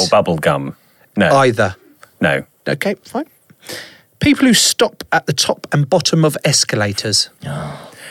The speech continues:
Speaker 1: Uh, yeah, that's irritating. 'Cause you're gonna go smack into the back of them, aren't you?
Speaker 2: Touching a pregnant woman's belly without asking.
Speaker 1: Uh, oh, weird.
Speaker 2: <laughs> So that's, that's
Speaker 1: You shouldn't touch
Speaker 2: way past
Speaker 1: anyone,
Speaker 2: etiquette.
Speaker 1: pregnant or not,
Speaker 2: Right.
Speaker 1: without consent.
Speaker 2: Over the top public d-,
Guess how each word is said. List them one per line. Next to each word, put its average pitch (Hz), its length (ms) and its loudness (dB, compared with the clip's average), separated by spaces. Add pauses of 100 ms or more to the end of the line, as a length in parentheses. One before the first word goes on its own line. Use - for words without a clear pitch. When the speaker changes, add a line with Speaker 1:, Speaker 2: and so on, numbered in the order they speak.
(220)
Speaker 1:
Uh, 123 380 6
yeah, 104 220 4
that's 98 240 2
irritating. 73 580 0
'Cause - 100 -4
you're 90 60 -6
gonna 98 160 2
go 87 60 4
smack - 320 -2
into 85 120 -4
the - 60 -10
back - 240 -4
of - 80 -8
them, - 100 -8
aren't - 220 -8
you? - 100 -12 (520)
Speaker 2:
Touching 247 340 2
a 226 60 2
pregnant 196 380 2
woman's 170 340 6
belly 139 340 2
without 123 320 2
asking. 107 540 -2 (280)
Speaker 1:
Uh, - 120 -4
oh, 110 300 4 (300)
weird. 98 480 2 (380)
Speaker 2:
<laughs> - 40 -10 (840)
So - 200 -2
that's, 120 220 2 (140)
that's 135 200 0
Speaker 1:
You 170 40 2
shouldn't 202 220 4
touch 190 120 6
Speaker 2:
way 214 80 4
past 202 140 6
Speaker 1:
anyone, 127 380 6
Speaker 2:
etiquette. 170 300 2
Speaker 1:
pregnant 170 420 4
or 139 140 6
not, 120 360 2
Speaker 2:
Right. 107 200 2
Speaker 1:
without 101 360 2
consent. - 520 -4
Speaker 2:
Over 147 240 4
the 147 100 -2
top - 300 0
public 156 340 -2
d-, 143 120 -6